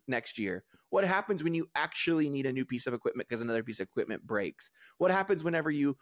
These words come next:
open a new service line of your company and you need, you need to buy a vehicle now for deliveries,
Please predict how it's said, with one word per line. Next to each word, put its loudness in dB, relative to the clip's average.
open 2
a 2
new 2
service 0
line -2
of -2
your 0
company -6
and -6
you -4
need, -4
you -4
need -2
to 0
buy 2
a 2
vehicle 2
now -2
for -4
deliveries, 0